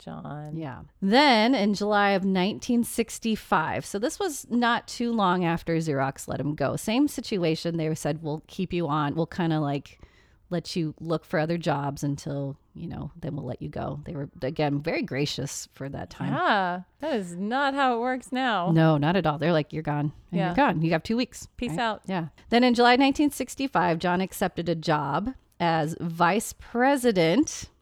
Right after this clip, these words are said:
Speaker 2: He got his
Speaker 1: <laughs>
Speaker 2: job.
Speaker 1: Oh, he got his V P.
Speaker 2: Yep, at First National Bank in New Jersey, where they finally settled in. So after moving around, finding new jobs, this is where he thought this was his home and his bread and butter.
Speaker 1: Okay.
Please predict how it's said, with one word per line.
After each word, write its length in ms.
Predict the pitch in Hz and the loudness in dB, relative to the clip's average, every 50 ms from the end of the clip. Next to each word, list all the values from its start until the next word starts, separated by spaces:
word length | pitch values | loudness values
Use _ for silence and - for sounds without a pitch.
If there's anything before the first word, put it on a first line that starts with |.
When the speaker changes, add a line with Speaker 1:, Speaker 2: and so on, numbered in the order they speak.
| _ - | _ -6
Speaker 2:
He 280 | 208 180 - - - | -6 -6 -4 -6 -4
got 160 | - 170 170 | -2 0 4
his 140 | 190 226 208 | 4 4 4
Speaker 1:
<laughs> 80 | 175 220 | 6 8
Speaker 2:
job. 300 | 330 285 220 196 196 214 | 8 10 10 8 8 4
Speaker 1:
Oh, 140 | 185 180 185 | 2 -4 -6
he 140 | 196 202 202 | -6 -6 -4
got 160 | 196 208 208 | -4 -4 -2
his 120 | 220 226 208 | -2 -4 -4
V 160 | 202 226 233 | -4 -6 -6
P. 300 | 226 - 277 269 269 262 | -4 -4 -4 -2 2 4
Speaker 2:
Yep, 200 | 175 208 247 - _ _ | 4 2 2 0 _ _
at 320 | - 170 185 180 - 180 - - | 2 4 4 4 2 -2 -10 -12
First 340 | - - - - 285 - - | -2 2 4 4 4 2 0
National 460 | 247 220 220 233 - - - 254 240 233 | 2 2 2 2 0 -2 -2 -2 -2 0
Bank 320 | 226 196 175 170 185 - | 0 0 0 0 0 -2
in 120 | 185 180 190 | -2 -2 0
New 120 | 190 196 | 0 -2
Jersey, 540 | 175 - - 180 180 175 170 175 185 180 180 | -4 -2 0 0 2 2 0 0 -2 -2 -2
where 160 | 165 175 170 | 0 0 0
they 180 | 170 175 180 185 | 0 2 0 0
finally 720 | - - - - - 190 196 196 190 196 202 202 202 190 | -2 -4 -6 -2 2 2 4 4 4 4 4 2 0 -2
settled 440 | 190 - - 175 160 160 160 170 156 | -4 -4 -2 -2 0 0 0 -2 -4
in. 340 | 147 131 107 - - 143 147 _ _ _ | -6 -8 -8 -10 -12 -16 -18 _ _ _
So 200 | _ - - - | _ -16 -12 -8
after 360 | 180 180 190 - - 202 202 | -8 -8 -6 -6 -4 -4 -2
moving 460 | 190 185 208 240 269 277 277 254 262 262 | -2 0 2 4 4 4 4 4 2 0
around, 400 | 254 226 214 208 214 220 220 214 | 2 4 4 6 6 4 2 2
finding 340 | - 185 170 185 202 220 | 0 -2 -2 -2 -2 -2
new 120 | 233 226 240 | -4 -6 -6
jobs, 420 | 220 - 202 202 202 196 190 190 | -6 -4 -2 -2 -2 -2 -4 -6
this 220 | - 185 185 - - | -8 -10 -10 -8 -10
is 120 | 180 - | -10 -6
where 140 | 170 175 170 | -6 -6 -4
he 160 | 165 180 175 | -4 -4 -6
thought 240 | - - 165 147 - | -4 -4 -6 -6 -6
this 200 | 156 156 - - | -8 -10 -8 -8
was 160 | - 156 - | -10 -8 -8
his 160 | - 160 160 | -8 -10 -10
home 400 | - - 170 156 156 147 143 151 - _ _ - 180 | -8 -6 -4 -4 -4 -4 -6 -8 -10 _ _ -12 -10
and 140 | 170 165 | -8 -8
his 140 | 160 151 - | -8 -10 -10
bread 180 | _ 131 139 156 | _ -10 -8 -6
and 100 | 151 156 | -6 -4
butter. 240 | 151 - 151 147 - | -4 -4 -6 -6 -6
Speaker 1:
Okay. 480 | 156 202 233 311 302 190 165 151 156 | -4 -2 -2 -2 -2 -2 -4 -4 -8